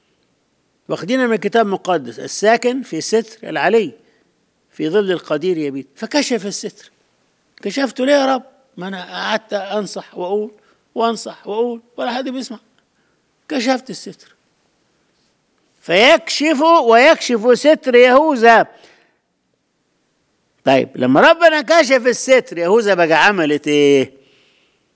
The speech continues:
هنا بيرجع على خطة يهوذا الحربية لمقابلة ملك بابل. عملت إيه بقى؟ حاجة تجنن يعني.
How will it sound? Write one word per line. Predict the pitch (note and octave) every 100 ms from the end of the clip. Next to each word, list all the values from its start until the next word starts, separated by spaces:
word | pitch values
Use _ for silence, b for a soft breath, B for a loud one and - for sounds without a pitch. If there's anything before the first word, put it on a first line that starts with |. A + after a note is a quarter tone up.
| _ _ _ _
هنا | D3+ D#3
بيرجع | D3 G#3 B3 G#3+ A3+
على | F3 D3+ C#3+
خطة | A3+ B3 - C#4 -
يهوذا | D#3+ E3 G#3 E3
الحربية | C#3 - C#3 C#3 A3 A#3 G#3+
لمقابلة | E3 C#3+ C#3 - F#3+ G3+ G3+ G#3 A3+ -
ملك | D3+ E3+ F3+
بابل. | D#3 G#3+ A3 C#3 G#2 _ _ _ _ _ _ _ _ _ _ _
عملت | - G3 G3 F#3 F#3
إيه | F#3 F3+
بقى؟ | E3+ D#3+ D#3 D3+ - _ _ _ _ _ _ _ _ _ _ _ _ _ _ _ _
حاجة | - A#3 A3 A3 A3 G#3+ _ -
تجنن | C#3 F#3 F3+ C3 G2
يعني. | F2